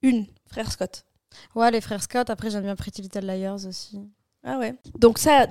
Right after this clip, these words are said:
Speaker 1: ta préférée. Et après, faut que je choisisse ton livre préféré ?
Speaker 2: Ouais, mon podcast préféré.
Speaker 1: Alors, ton podcast, tu m'en as parlé d'un tout à l'heure, mais je sais pas du tout comment il s'appelle. Celui que tu m'as parlé tout à l'heure ?
Speaker 2: Ouais.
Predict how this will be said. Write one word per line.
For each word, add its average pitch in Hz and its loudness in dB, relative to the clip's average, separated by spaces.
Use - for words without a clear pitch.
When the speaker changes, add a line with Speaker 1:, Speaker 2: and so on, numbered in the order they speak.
Speaker 1:
ta 247 4
préférée. 262 0
Et 240 6
après, 226 2
faut 254 -2
que 220 -2
je 233 0
choisisse 233 2
ton 226 -4
livre 240 2
préféré ? 302 0
Speaker 2:
Ouais, 214 2
mon 202 -2
podcast 226 -2
préféré. 208 -6
Speaker 1:
Alors, - 0
ton 269 -6
podcast, 311 0
tu - -4
m'en 247 -2
as 233 0
parlé 254 0
d'un 254 0
tout - -10
à 247 4
l'heure, 277 0
mais 226 -2
je 220 0
sais 220 -2
pas 202 -2
du 202 -10
tout 254 -10
comment 269 -4
il 269 -4
s'appelle. 262 0
Celui 254 0
que - -16
tu - 0
m'as 262 6
parlé 254 4
tout - -6
à 311 6
l'heure ? 392 2
Speaker 2:
Ouais. 233 4